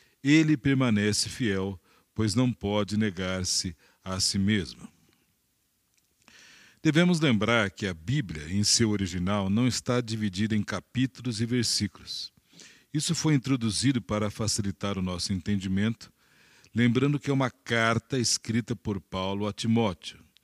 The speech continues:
E este capítulo é continuação do que estudamos no capítulo um.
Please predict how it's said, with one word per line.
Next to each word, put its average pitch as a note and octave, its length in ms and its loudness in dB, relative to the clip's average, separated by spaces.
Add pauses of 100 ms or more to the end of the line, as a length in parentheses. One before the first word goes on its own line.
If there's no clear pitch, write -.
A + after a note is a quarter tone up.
(1040)
E G2+ 220 0
este C3 180 0
capítulo A#2 540 -2
é - 20 -2
continuação B2 760 0
do C3 80 -4
que - 120 -6
estudamos A#2+ 640 0
no A#2 100 -2
capítulo G2 540 -6
um. D2+ 240 -10